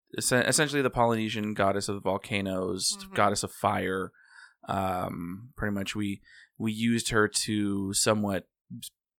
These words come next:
Speaker 1: beginning the forge of something in our, eh, something in our lives, pretty much something to, to forge it. And then Kuan Yin, uh, goddess of compassion,
Speaker 2: Mm-hmm.
Speaker 1: um, uh, often depicted as the female Buddha.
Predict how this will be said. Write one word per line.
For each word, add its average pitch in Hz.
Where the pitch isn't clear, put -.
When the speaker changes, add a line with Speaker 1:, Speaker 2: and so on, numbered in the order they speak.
Speaker 1:
beginning 120
the 101
forge 104
of 101
something 101
in 98
our, 101
eh, 110
something 107
in 101
our 101
lives, 98
pretty 92
much 92
something 92
to, 95
to -
forge 101
it. 95
And 98
then 101
Kuan 107
Yin, 135
uh, 113
goddess 123
of 113
compassion, 113
Speaker 2:
Mm-hmm. 110
Speaker 1:
um, 101
uh, 107
often 117
depicted 120
as 104
the 101
female 101
Buddha. 113